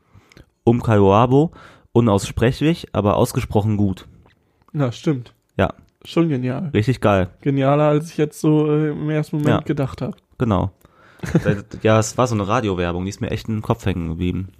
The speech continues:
Speaker 2: Ja.
Speaker 1: Genauso wie dieser eine Werbespot, finde ich auch richtig genial, auch für einen, äh, für ein, für ein Medikament. Und zwar, das ist so ein schmerzlinderndes Medi-, äh, Medikament, ich weiß gar nicht, wie das heißt,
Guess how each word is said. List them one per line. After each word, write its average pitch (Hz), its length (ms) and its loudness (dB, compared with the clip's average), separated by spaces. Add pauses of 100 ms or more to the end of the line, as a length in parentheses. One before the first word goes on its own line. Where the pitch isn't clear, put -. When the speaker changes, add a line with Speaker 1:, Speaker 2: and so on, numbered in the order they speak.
(200)
Speaker 2:
Ja. 143 240 -2 (460)
Speaker 1:
Genauso 117 320 4
wie 120 80 4
dieser 107 200 4
eine 117 200 2
Werbespot, 110 500 2
finde 107 140 2
ich 95 100 -4
auch 110 180 0
richtig 95 240 -6
genial, 90 380 0
auch 107 140 0
für - 180 0
einen, 90 320 -2
äh, 90 400 -2 (640)
für - 300 -2
ein, 98 340 0
für - 160 -2
ein 98 60 4
Medikament. 104 680 2 (840)
Und 95 180 -6
zwar, 101 300 0
das 98 200 -4
ist - 120 -8
so 107 80 0
ein 101 80 0
schmerzlinderndes 123 840 0
Medi-, 117 260 0 (100)
äh, 117 180 2
Medikament, 117 800 -2
ich - 120 -6
weiß 101 160 0
gar 101 100 0
nicht, 98 120 -2
wie 101 40 0
das 92 140 -2
heißt, 107 320 0